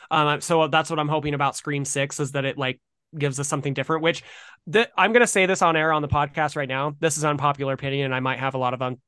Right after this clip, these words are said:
people unfollow my podcast after this. But I could really care less if Neve Campbell's in this next one, honestly. I love Neve Campbell. She's one of the best final girls we've ever gotten.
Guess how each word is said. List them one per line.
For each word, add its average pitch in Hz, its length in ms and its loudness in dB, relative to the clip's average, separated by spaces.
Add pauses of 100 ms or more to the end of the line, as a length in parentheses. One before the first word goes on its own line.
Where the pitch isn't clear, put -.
people 139 240 0
unfollow 123 440 -2
my 120 100 -4
podcast 123 480 -2
after 135 160 -2
this. 147 180 -2 (560)
But 165 180 4 (100)
I 196 260 6
could 285 200 0
really 165 240 2
care 143 240 0
less 131 240 -2
if 135 100 -8
Neve 117 160 -6
Campbell's 117 380 -6
in 120 80 -8
this 117 160 -10
next 110 200 -8
one, 117 240 -6
honestly. 120 440 -4 (260)
I 156 120 4
love 175 280 4
Neve 190 180 2
Campbell. 202 460 2 (120)
She's 165 460 -4
one 175 200 2
of 165 40 -2
the 156 60 0
best 156 240 0
final 156 240 0
girls 156 240 0
we've 151 160 -2
ever 143 200 -2
gotten. 139 380 -4